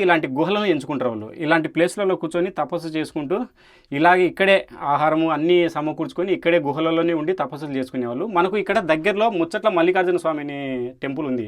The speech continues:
చూసినారు కదా. ఆ టెంపుల్ దగ్గరికి కొందరు దేవతలు ముచ్చట్లు పెట్టుకొని వస్తారు. కాబట్టి ఇక్కడ చరిత్ర వచ్చేసి, స్థల పురాణం వచ్చేసి, మునులు ఋషులు ఇక్కడే తపస్సు చేసుకొని అప్పుడప్పుడు గుడి దగ్గరికి వచ్చి దర్శనం చేసుకుంటా పోయే వాళ్ళని కూడా మనకు స్థల పురాణం ఉంది. ఈ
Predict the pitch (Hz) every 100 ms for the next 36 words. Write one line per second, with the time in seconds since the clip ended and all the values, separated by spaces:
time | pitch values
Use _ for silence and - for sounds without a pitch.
0 | 104 165 160 151 131 160 247 _ _ -
1 | - - 139 160 165 190 196 185 190 185
2 | 247 175 165 156 139 151 185 202 185 156
3 | 196 202 175 160 147 127 123 104 104 _
4 | _ _ _ _ _ _ - 220 285 240
5 | 262 254 226 - 175 170 170 208 214 202
6 | 180 185 180 220 151 165 175 185 180 165
7 | 170 226 254 254 151 170 208 208 190 190
8 | 185 180 185 180 156 170 151 147 175 226
9 | 170 175 170 151 147 156 156 147 143 190
10 | 143 151 151 139 147 139 135 135 131 131
11 | 131 135 180 185 143 135 127 123 117 113
12 | - 127 131 131 120 107 107 185 254 -
13 | - -